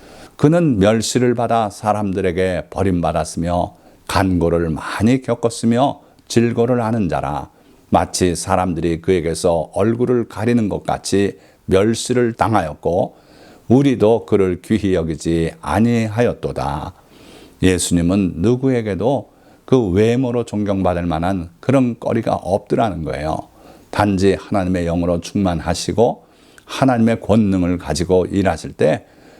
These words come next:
그분의 존재가 하나님의 아들이라고 고백하지 않을 수 없는 그러한 놀라운 분이셨어요. 그러나 외모로, 어, 세상 눈으로 볼 때는 보잘것없는 그런 분이셨다 하는 거예요.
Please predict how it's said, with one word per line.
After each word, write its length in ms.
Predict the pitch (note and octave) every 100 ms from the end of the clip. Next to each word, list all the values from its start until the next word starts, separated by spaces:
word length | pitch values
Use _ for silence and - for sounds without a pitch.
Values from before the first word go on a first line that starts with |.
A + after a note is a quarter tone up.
| _
그분의 880 | - D3+ D#3 - G#2 F#2 F2 A2 G#2+ -
존재가 880 | - G2 G2 F#2+ E2+ C#2+ D#2+ G#2 B2 _ _ -
하나님의 720 | - - C3+ A2+ A2 A2 -
아들이라고 840 | - D#2 G2+ A2+ G#2 F#2 G2 A2+ -
고백하지 500 | - G2 F2+ F2 F2+
않을 200 | E2+ D#2+
수 140 | - E2+
없는 380 | F2 A#2 D3 - _ - _
그러한 460 | - C3+ D3 C#3+ A2+
놀라운 480 | G2+ G2 F#2+ G#2+
분이셨어요. 640 | F#2+ F#2 D#2+ D2 - - - - _ - - -
그러나 560 | - A2 F2+ E2+ E2+ D2+ -
외모로, 760 | F#2+ F#2 E2 D#2+ F2 B2+ E3 - _ _ -
어, 220 | D2+ C#2+
세상 440 | - F#2 F2 F2
눈으로 300 | E2 F#2 F2
볼 140 | E2 E2
때는 420 | E2 F#2+ D3 C3 - _ -
보잘것없는 960 | - - C3 C3 B2 A2 A#2 B2+ C3 -
그런 260 | B2+ A#2+
분이셨다 640 | A2 G2+ E2+ D#2+ F2+ E2+
하는 180 | E2 A2
거예요. 380 | G2+ - - -